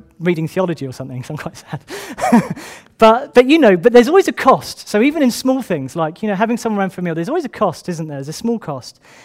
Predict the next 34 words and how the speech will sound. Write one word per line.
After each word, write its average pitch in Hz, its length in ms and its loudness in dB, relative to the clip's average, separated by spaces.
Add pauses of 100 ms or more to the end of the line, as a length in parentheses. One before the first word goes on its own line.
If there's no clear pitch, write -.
(220)
And, 208 340 0
um, 202 400 0 (180)
you 240 140 0
know, 240 160 6
or 226 220 2
money 262 320 6
that 196 160 0
we 185 100 0
give 208 260 0
to 185 120 -6
help 220 260 0
people. 151 480 -8 (240)
We 180 80 -6
think, 202 160 -4
"I 208 80 2
could 214 120 -6
have 208 100 -4
done 262 160 2
with 320 100 -6
that 185 160 0
money 160 160 -4
to 156 100 -8
have 175 120 -4
a - 20 -4
nice 190 300 -2
weekend 185 320 -4
away, 165 320 -2
you 165 100 -8
know, 151 240 -6 (180)
weekend 165 380 -6 (160)
spa 151 420 -8
or 156 140 -10
something." 175 380 -12 (400)
Um, 180 340 2